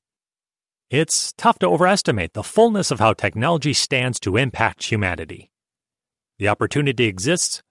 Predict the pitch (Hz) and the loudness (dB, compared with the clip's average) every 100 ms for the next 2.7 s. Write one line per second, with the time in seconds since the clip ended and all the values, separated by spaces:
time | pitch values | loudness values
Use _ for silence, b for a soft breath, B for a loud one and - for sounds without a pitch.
0 | _ 175 190 - 185 208 147 180 240 202 | _ 2 2 2 0 2 0 2 0 0
1 | - _ _ _ _ _ _ _ - 104 | -6 _ _ _ _ _ _ _ -2 -2
2 | - 87 165 143 131 127 | 0 2 2 4 2 2